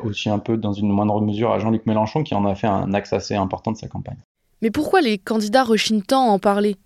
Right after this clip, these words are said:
Speaker 2: D'autant que le dernier rapport du groupe d'experts de l'onu sur le climat, le giec, est quand même plus alarmant que jamais.
Speaker 1: Là, c'est plutôt lié à des, des, des formes de, de complexité programmatique, en fait, à joindre à la fois une volonté de relance économique, de croissance, et cetera, à tout crin,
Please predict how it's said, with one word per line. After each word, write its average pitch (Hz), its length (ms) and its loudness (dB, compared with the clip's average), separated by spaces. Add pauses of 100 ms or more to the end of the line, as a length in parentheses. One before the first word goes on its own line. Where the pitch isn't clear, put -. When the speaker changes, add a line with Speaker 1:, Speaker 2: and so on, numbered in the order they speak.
(200)
Speaker 2:
D'autant 208 260 2
que 202 100 4
le 190 100 4
dernier 208 300 4
rapport 190 360 2
du 165 200 -8
groupe 214 260 0
d'experts 208 340 0
de 190 80 2
l'onu 196 240 4
sur 190 220 -4
le 180 80 0
climat, 196 420 0
le 165 140 -4
giec, 240 400 0 (400)
est 202 80 2
quand 220 100 4
même 226 180 8
plus 208 220 -2
alarmant 202 380 6
que 214 40 2
jamais. 214 320 0 (300)
Speaker 1:
Là, 143 120 -4
c'est 139 200 0
plutôt - 260 0
lié 131 420 2
à 113 140 4
des, 107 260 2
des, 104 200 0
des 110 160 0
formes 123 300 2
de, 98 340 0 (680)
de 123 160 2
complexité 127 680 0
programmatique, 151 800 0
en 135 80 2
fait, 160 240 0
à 113 120 2
joindre 131 580 2
à 123 100 2
la 127 140 2
fois 143 280 2
une 131 100 2
volonté 123 440 0
de 123 120 0
relance 110 400 0
économique, 120 840 0
de - 60 -16
croissance, 120 720 0
et 110 80 -6
cetera, 107 400 -2
à 107 60 -2
tout - 160 -14
crin, 147 380 0